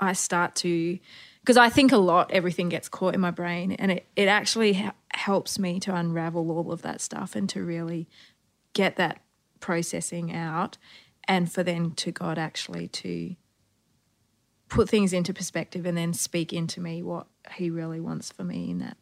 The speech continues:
in that moment, if that makes sense. So I find that if, if I just keep going and going, which, you know, can sometimes happen where you over, you do overschedule, overschedule yourself,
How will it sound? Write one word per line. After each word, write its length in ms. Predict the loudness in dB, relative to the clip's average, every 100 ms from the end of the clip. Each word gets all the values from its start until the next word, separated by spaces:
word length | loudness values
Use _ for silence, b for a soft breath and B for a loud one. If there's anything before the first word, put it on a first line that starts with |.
| _ -6
in 100 | -6
that 140 | -4
moment, 380 | -4 -4 -4 -6
if 100 | -8
that 160 | -8 -6
makes 200 | -8 -4
sense. 220 | -6 -6 B B B
So 180 | 4 8
I 140 | 10 8
find 340 | 8 8 8
that 100 | 6
if, 200 | 4 2 2
if 160 | 4 6
I 140 | 6
just 160 | 6 4
keep 200 | 2 4
going 360 | 2 4 2
and 140 | 0 -2
going, 560 | -2 -2 -2 0 -2 B B B _
which, 360 | 2 4 4 0
you 120 | 2 4
know, 160 | 6
can 180 | 4 2
sometimes 420 | 4 4 4 2
happen 540 | 0 -2 0 -2 -2 -6 b b b -2
where 400 | 2 2 2 0 -4
you 160 | 0 2
over, 240 | 2 -2 -4
you 140 | -2
do 160 | 2 2
overschedule, 880 | 2 -2 -4 -6 -8 -6 -6 -8 -10 _ _ _ _ _ _ -2
overschedule 640 | 2 2 0 -2 -6 -6 -12 _ -8
yourself, 540 | -8 -6 -4 -4 -6